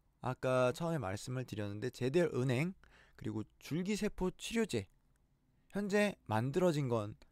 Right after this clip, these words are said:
퇴행성 관절염 치료제인 카티스템 판매 중에 있습니다. 그리고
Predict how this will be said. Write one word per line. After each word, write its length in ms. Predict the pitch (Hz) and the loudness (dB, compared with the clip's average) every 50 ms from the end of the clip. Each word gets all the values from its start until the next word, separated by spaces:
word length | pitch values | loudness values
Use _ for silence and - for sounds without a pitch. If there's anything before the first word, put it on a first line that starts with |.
| _ _ _ _ _ _ - | _ _ _ _ _ _ -6
퇴행성 580 | - 190 202 208 196 190 185 175 175 160 151 135 | -2 0 2 2 2 0 -2 -2 -2 -2 -4 -4
관절염 520 | 131 123 110 113 117 123 127 127 120 117 | -6 -6 -4 -2 0 2 2 2 0 -2
치료제인 560 | 117 - - 139 127 - 113 117 120 117 110 - - - _ _ _ _ - | -4 -6 -4 -4 -4 -2 -2 -2 -2 -4 -8 -12 -18 -20 _ _ _ _ -8
카티스템 680 | - 226 - - 226 226 - - - - 127 107 95 - _ _ _ _ _ _ _ - | -4 -4 -2 0 0 -2 -2 -2 0 0 0 0 -2 -6 _ _ _ _ _ _ _ -12
판매 300 | - 190 190 202 190 165 | -10 -8 -6 -6 -6 -6
중에 200 | 143 123 113 104 | -6 -8 -8 -6
있습니다. 520 | 101 - - 110 107 - - - 123 127 - | -8 -8 -8 -10 -10 -12 -14 -16 -18 -14 -12
그리고 340 | 113 110 - 135 151 185 | -8 -4 -2 -2 -2 -2